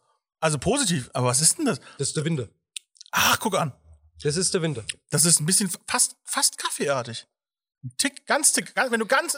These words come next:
Speaker 1: ganz
Speaker 2: So
Speaker 1: am Schluss
Speaker 2: Koffe-, so koffeinmäßig.
Speaker 1: Genau.
Speaker 2: So Koffe-
Speaker 1: Hinten auf der Zunge.
Speaker 2: Ja.
Speaker 1: Krass. Krass. Also was ich da schon wieder durchgemacht habe gerade, so, so von, fängt süß an, fruchtig, ne,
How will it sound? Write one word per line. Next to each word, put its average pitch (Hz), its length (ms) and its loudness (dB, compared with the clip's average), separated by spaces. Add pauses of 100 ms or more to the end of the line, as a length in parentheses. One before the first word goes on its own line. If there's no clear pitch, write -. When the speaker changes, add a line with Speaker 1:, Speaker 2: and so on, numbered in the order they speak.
Speaker 1:
ganz 277 140 2
Speaker 2:
So 196 60 2
Speaker 1:
am 196 80 0
Schluss 202 180 2
Speaker 2:
Koffe-, 233 160 -2
so 202 160 2
koffeinmäßig. 170 840 0
Speaker 1:
Genau. 330 380 2
Speaker 2:
So 175 120 -4
Koffe- 170 220 -2
Speaker 1:
Hinten 294 220 -2
auf 285 140 4
der 294 120 -2
Zunge. 160 340 0
Speaker 2:
Ja. 147 160 0 (640)
Speaker 1:
Krass. - 560 2 (500)
Krass. - 680 2 (460)
Also 170 200 2
was 156 120 2
ich 151 100 -2
da 170 140 2
schon 226 120 2
wieder 190 100 4
durchgemacht 233 500 0
habe 165 160 2
gerade, 151 240 2
so, 135 80 -4
so 135 160 -2 (200)
von, 156 200 -2 (160)
fängt 185 240 -2
süß 160 460 0
an, 262 460 2
fruchtig, 240 720 -2
ne, 214 240 2